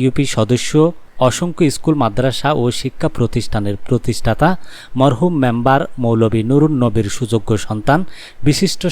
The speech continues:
সমাজসেবক ও দানবীর পশ্চিম ইলশা হাজী গুরা মিয়া জামে মসজিদের প্রতিষ্ঠাতা, সভাপতি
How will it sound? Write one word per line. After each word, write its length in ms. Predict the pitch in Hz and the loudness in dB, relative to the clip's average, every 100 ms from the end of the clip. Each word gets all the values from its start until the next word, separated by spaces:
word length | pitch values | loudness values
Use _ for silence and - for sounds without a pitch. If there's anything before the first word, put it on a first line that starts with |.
| - | -2
সমাজসেবক 560 | 113 117 - 127 139 - 120 | -2 -2 0 2 2 2 0
ও 20 | 110 | 0
দানবীর 400 | 107 110 117 117 - | 0 2 2 2 2
পশ্চিম 320 | 135 - 147 110 | 0 0 -2 -2
ইলশা 260 | 107 - 123 | -4 -4 -2
হাজী 320 | 120 110 120 127 123 117 | 0 0 0 0 0 2
গুরা 200 | 135 156 139 | 4 4 2
মিয়া 220 | 127 135 117 | 0 0 0
জামে 260 | 110 117 120 110 | 0 2 0 2
মসজিদের 460 | 101 - 104 104 - | 0 -2 -2 -2 0
প্রতিষ্ঠাতা, 580 | 120 110 107 - 107 151 180 - - - - | -2 0 -2 0 2 2 0 -4 -14 -8 0
সভাপতি 480 | 147 165 170 - | 2 2 0 0